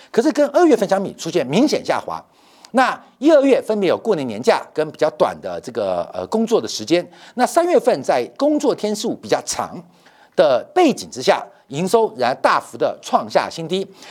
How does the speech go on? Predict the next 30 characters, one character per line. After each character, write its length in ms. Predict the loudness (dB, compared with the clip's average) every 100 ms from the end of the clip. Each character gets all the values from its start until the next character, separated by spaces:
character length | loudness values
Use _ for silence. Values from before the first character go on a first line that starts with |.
| -4
那 260 | 0 0 -2
合 280 | 2 4 4
计 300 | 2 -4 -2
第 240 | 0 2
一 60 | 2
届 200 | 0 -2
营 200 | -4 -2
收 200 | 0 0
并 360 | 0 2 2 2
没 200 | -2 -2
有 100 | -2
达 220 | -4 0
到 260 | 0 0 -6 -20 -16
这 100 | -4
个 100 | -2
之 220 | 0 0 0
前 260 | 0 -4 -6
法 280 | -4 -2 -2
说 240 | -2 0 2
会 200 | 2 0
的 180 | -2 -4
财 240 | -2 -2
测 260 | 0 0 0
低 180 | -4 0
标， 240 | 2 0 -6 -20 -6
因 80 | 2
为 140 | 2
当 340 | 4 2 2 -2
时 240 | -4 0
啊， 160 | 0